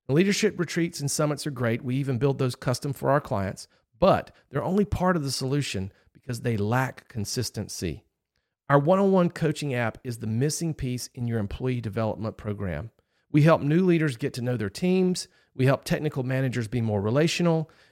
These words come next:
and we help ensure that your relational rock stars <laughs> stay organized.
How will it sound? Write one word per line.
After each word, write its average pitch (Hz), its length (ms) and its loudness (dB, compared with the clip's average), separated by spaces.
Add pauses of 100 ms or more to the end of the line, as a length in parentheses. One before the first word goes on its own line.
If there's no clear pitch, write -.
and 131 140 -2
we 147 100 2
help 160 240 4
ensure 151 500 2
that 123 220 0
your 135 160 0
relational 127 680 6
rock 101 240 2
stars 104 520 0
<laughs> - 60 -20
stay 156 400 4
organized. 113 640 2